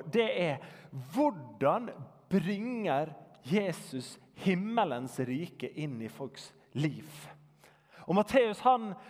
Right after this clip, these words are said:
går inn i det spørsmålet med å fortelle ni historier der Guds rike kommer med kraft og transformerer deres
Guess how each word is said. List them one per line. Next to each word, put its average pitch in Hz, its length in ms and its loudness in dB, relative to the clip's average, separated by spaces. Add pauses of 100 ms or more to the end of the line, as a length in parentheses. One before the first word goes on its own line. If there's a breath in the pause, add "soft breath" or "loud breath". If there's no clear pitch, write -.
(320 loud breath)
går 247 380 4 (100)
inn 240 240 2
i 202 80 2
det 220 160 2
spørsmålet 127 800 0
med 165 160 2
å 170 60 -2
fortelle 202 480 2 (100)
ni 247 400 2
historier 151 720 -2 (320 loud breath)
der 208 240 4
Guds - 460 -2
rike 190 340 0
kommer 208 420 2
med 151 300 -4
kraft - 720 0 (160 loud breath)
og 175 160 0
transformerer 208 960 4
deres 196 400 4